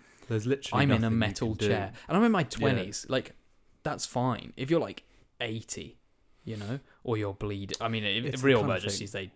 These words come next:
Speaker 2: they, they sort you out
Speaker 1: It's,
Speaker 2: straight away.
Speaker 1: yeah,
Speaker 2: But, like,
Speaker 1: it's, it's one of these situations
Speaker 2: this
Speaker 1: where
Speaker 2: just has to be priority, but
Speaker 1: Yeah.
Speaker 2: that wouldn't.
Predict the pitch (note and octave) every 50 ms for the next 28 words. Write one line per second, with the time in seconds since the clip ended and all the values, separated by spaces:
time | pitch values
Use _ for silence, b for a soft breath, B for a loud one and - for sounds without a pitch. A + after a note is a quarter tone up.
0 | _ - - G2+ G#2 - - A2 - - A2 B2 C#3 - - B2+ C3 B2+ B2+ A#2+
1 | A2+ A2 G#2 G#2 D3+ D3 C#3 C#3+ D3 - - - - - - - B2+ A#2+ A2+ G#2+
2 | - - A#2 - A2+ A2 G2+ F#2+ F2+ F#3+ D#3+ B2+ B2+ A#2+ - - D#3 D3+ - -
3 | C3+ B2 - - B2+ C#3 D3 C#3+ B2+ - - G2 - A#2 A2 A2 G#2 F#2+ F#2 E2+
4 | B B B B B B B B B B B - D3 D#3+ D3+ - D#3+ F#3 F3+ F3
5 | -